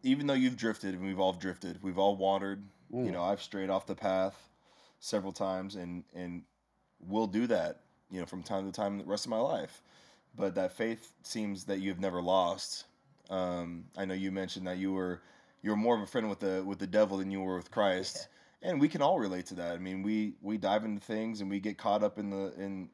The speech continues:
Speaker 1: this worldly thing. And, I mean, we live in a, in a society that's just, it can swallow you up and consume you,
Speaker 2: Yeah.
Speaker 1: especially with social media and,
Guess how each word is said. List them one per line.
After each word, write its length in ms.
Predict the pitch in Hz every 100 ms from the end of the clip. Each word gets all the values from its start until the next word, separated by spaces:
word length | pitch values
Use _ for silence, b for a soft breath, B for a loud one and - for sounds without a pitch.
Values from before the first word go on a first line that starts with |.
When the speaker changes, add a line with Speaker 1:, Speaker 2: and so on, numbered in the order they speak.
| _
Speaker 1:
this 240 | 98 95 -
worldly 400 | 92 104 101 104
thing. 340 | 104 104 107
And, 180 | 90 90
I 60 | 92
mean, 320 | 95 90 90 -
we 100 | 98
live 280 | 101 95 - - _ -
in 140 | 95
a, 160 | 92 87 - _
in 80 | 98
a 40 | 90
society 460 | 92 - 98 101
that's 260 | 92 90 -
just, 400 | 98 90 - - b b b b b _ _ -
it 100 | 90
can 240 | 101 90
swallow 300 | 85 - 104
you 160 | 98 95
up 100 | 95
and 100 | 90
consume 400 | 92 87 107 107
you, 240 | 92 92 92
Speaker 2:
Yeah. 60 | 95
Speaker 1:
especially 340 | - 104 110
with 100 | 95
social 320 | - 101 - 98
media 460 | 98 101 101 104
and, 200 | 95 87